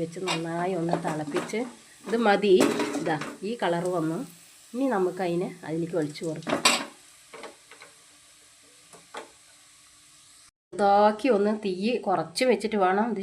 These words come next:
ചെയ്യണമെങ്കിൽ. അപ്പം നമ്മൾ ആ ഉള്ളിനെ മാത്രം ഇങ്ങോട്ട് വാരിയെടുത്ത് ഇതിലേക്ക് ഇട്ടിട്ടുണ്ട്. താളിച്ചപ്പോൾ നമ്മൾ ഉള്ളിനെ മാത്രം വാരിയെടുത്ത് ഇതിലേക്ക് ഇട്ടിട്ടുണ്ട്. തീ കുറച്ച് വെച്ചിട്ട്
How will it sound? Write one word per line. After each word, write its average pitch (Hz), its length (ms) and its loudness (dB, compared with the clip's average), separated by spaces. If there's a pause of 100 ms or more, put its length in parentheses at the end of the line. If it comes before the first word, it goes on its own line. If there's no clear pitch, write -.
ചെയ്യണമെങ്കിൽ. 180 480 2 (680)
അപ്പം 247 240 4
നമ്മൾ 220 220 6 (600)
ആ 202 80 2 (140)
ഉള്ളിനെ 240 300 6 (100)
മാത്രം 214 380 4
ഇങ്ങോട്ട് 208 280 0
വാരിയെടുത്ത് 196 600 6 (120)
ഇതിലേക്ക് 190 360 0
ഇട്ടിട്ടുണ്ട്. 165 400 2 (1300)
താളിച്ചപ്പോൾ 190 680 0
നമ്മൾ 180 200 0 (240)
ഉള്ളിനെ 185 300 -4 (100)
മാത്രം 180 360 -4
വാരിയെടുത്ത് 170 540 -4
ഇതിലേക്ക് 170 320 -8
ഇട്ടിട്ടുണ്ട്. 156 360 -6 (800)
തീ 208 80 2 (160)
കുറച്ച് 190 400 2
വെച്ചിട്ട് 175 280 -4